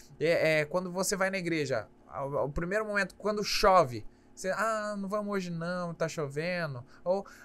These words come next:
ah, tadinho, deixei dormindo porque tava cansado. Mas na, pra ir pra escola, ele é obrigado a ir com cho-, com,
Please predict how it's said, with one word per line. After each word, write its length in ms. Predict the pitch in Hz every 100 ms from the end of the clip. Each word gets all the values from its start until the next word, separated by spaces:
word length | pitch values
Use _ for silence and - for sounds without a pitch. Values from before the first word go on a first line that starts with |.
| -
ah, 240 | 262 262
tadinho, 400 | 233 214 185 208
deixei 260 | 202 208 -
dormindo 380 | 190 208 190 202
porque 120 | 190
tava 240 | 180 180
cansado. 480 | 185 185 170 185 170
Mas 160 | 147 151
na, 140 | 151 - -
pra 200 | 170 170
ir 100 | 202
pra 160 | 208 202
escola, 880 | 180 - - 175 240 277 170 110 - - -
ele 140 | - 165
é 40 |
obrigado 380 | 165 180 208 214
a 100 | 233
ir 240 | 233 269
com 220 | 359 185 165
cho-, 360 | - 180 170 151
com, 160 | 160